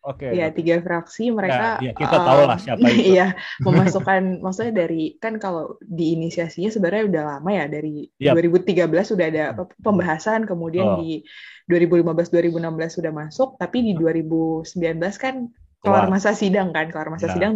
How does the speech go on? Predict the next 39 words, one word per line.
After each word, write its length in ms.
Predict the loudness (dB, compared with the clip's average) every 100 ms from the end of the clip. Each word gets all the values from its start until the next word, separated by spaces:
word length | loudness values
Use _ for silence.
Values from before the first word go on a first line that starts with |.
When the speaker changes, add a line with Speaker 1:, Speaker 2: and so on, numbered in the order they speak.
| -2
Speaker 2:
ternyata 240 | -2 0
belum 240 | 2 2 2
selesai. 480 | -2 -2 -2 -4 -10 _ -12
Speaker 1:
Hmm. 320 | -8 -8 -8
Speaker 2:
Tapi 560 | -4 -4 -2 -4 -4 _ _ -18
eh, 500 | -10 -8 -8 -8 -10 -6
kelar 200 | -4 -4 -4
masa 180 | -4
sidang 420 | -4 -2 -2 -4 -10
itu 400 | -2 2 4 4
ganti 400 | 0 -2 -4 -8
ke 160 | -8 -10
kepengurusan 640 | -8 -8 -8 -8 -8 -8
yang 100 | -10
sekarang, 380 | -8 -4 -2 -2
langsung 240 | -2 2
dimasukin 480 | 4 2 0 -4 -2
lagi 240 | -2 -2
nih, 180 | -2 -4 -6 _ _ -12
Speaker 1:
Hmm. 220 | -6 -4
Speaker 2:
eh, 260 | -2 0 2 2
diajukan 540 | 4 2 0 -2 -2
lagi 240 | -2 -4 -4
untuk 100 | 2
Speaker 1:
Prolegnas. 240 | 2 2 2
Speaker 2:
jadi, 340 | 2 2 0 0
iya, 220 | 2 2 2
ke 120 | -2
prolegnas, 800 | -4 -4 -4 -6 -6 -8 -10 -20 _ -20 -20 _
eh, 400 | -8 -6 -4 -4 -6 -10 -2
yang 240 | 0 0 -2
sampai 320 | -4 -2 2
dua 100 | 2
ribu 240 | 2 0
dua 120 | 0 -2
puluh 160 | -4 -6
empat 240 | -6 -6 0
dan 220 | 0 2
juga 320 | 0 -2 -2